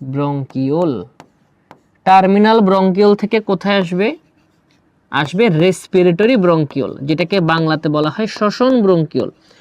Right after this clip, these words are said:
টার্মিনালের বাংলা হচ্ছে প্রান্তীয়, প্রান্তীয় লিখলেও হবে, টার্মিনাল লিখলেও হবে।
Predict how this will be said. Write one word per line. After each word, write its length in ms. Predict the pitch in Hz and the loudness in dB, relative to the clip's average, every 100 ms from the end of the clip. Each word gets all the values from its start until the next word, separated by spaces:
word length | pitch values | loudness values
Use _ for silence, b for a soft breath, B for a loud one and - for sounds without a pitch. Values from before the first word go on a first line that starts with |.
| b b | b b
টার্মিনালের 640 | 202 190 185 196 208 220 | 0 4 4 4 4 2
বাংলা 400 | 185 180 170 160 | 2 0 0 -2
হচ্ছে 300 | 165 185 - | -4 -4 -6
প্রান্তীয়, 680 | 208 180 165 151 139 147 185 330 _ B B B - | -6 -2 -2 -2 -2 0 0 -4 _ B B B -12
প্রান্তীয় 460 | - 185 180 170 180 | -2 0 2 2 2
লিখলেও 380 | 175 170 202 202 | 2 2 2 2
হবে, 320 | 185 202 277 | 0 0 0
টার্মিনাল 500 | 277 175 165 170 175 | 2 0 2 0 0
লিখলেও 400 | 175 170 180 175 | -2 -2 -2 -2
হবে। 320 | 170 170 240 | -2 -2 -4